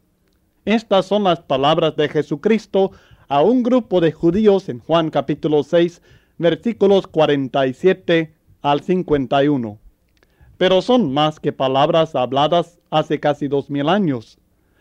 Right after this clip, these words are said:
Se trata de una poderosa verdad, la promesa más grande jamás hecha al hombre,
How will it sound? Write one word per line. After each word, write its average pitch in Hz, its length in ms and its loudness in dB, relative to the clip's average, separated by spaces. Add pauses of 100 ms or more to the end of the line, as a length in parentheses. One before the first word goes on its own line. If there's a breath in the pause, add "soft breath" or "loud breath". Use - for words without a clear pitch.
(220 soft breath)
Se 160 240 -2
trata 202 480 0
de 170 160 0
una 220 340 0
poderosa 165 560 0
verdad, 135 600 -2 (480)
la 147 240 -2
promesa 170 500 0
más 156 260 -2
grande 170 560 0 (200 soft breath)
jamás 170 440 -4 (140)
hecha 202 460 -2 (260)
al 151 160 2
hombre, 120 440 -2